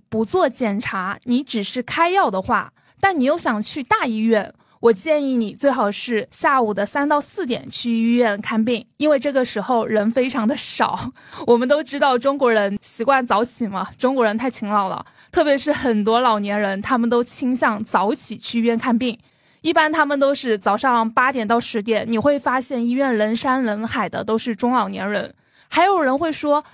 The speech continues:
，“哎，早上八点不是医生刚刚才上班吗？他会比较有耐心，而且他脑子又比较的清醒。”那但是从整体的一个看病效率来说的话，我的经验是更推荐下午。嗯，第四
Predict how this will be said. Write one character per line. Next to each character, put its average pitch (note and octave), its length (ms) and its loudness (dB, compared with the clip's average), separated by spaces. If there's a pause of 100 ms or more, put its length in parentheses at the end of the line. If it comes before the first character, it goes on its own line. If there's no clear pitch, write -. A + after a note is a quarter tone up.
(120)
，“哎， F#4+ 160 2
早 B3 240 2
上 F#4+ 180 0
八 G4+ 120 -2 (120)
点 B3+ 380 0
不 C4+ 80 -6
是 E4+ 300 -2
医 E4 120 -4
生 F4+ 220 -4
刚 F#4 160 -2
刚 F#4+ 180 -4
才 G#3+ 220 -2
上 E4 180 -2
班 C4+ 200 2
吗？ C#4 280 -2
他 E4+ 240 0
会 F4 160 -2
比 G#3+ 140 -8
较 C4+ 120 0
有 A#3+ 160 2
耐 D4+ 220 0
心， B3+ 360 -2
而 B3+ 120 0
且 C#4 140 0
他 D4 120 -2
脑 A#3 220 0
子 G#3+ 140 -6
又 C4+ 140 2
比 G3+ 160 -10
较 A#3 180 0
的 A#3+ 80 2
清 F4+ 240 -6
醒。” - 180 -6 (420)
那 G#4+ 140 2
但 G#4+ 160 2
是 F#4+ 160 -4
从 C#4 280 -2
整 A3+ 340 -2
体 D#4 160 -2
的 G#3+ 100 0
一 G#3+ 80 0
个 A3+ 80 0
看 B3+ 220 -2
病 B3 140 2
效 C4+ 200 0
率 G#3+ 140 -2
来 F#3 240 -2
说 G#3+ 320 -2
的 A3 80 2
话， A3 240 0 (240)
我 G#3+ 220 4
的 A3 100 4
经 C4 240 -2
验 A#3+ 220 2
是 B3 200 -2
更 A#3 220 2
推 A#3 240 0
荐 A3 260 -2
下 A3+ 240 2
午。 G3 240 -4 (360)
嗯， A#3+ 260 2
第 G#4 140 2
四 - 80 -8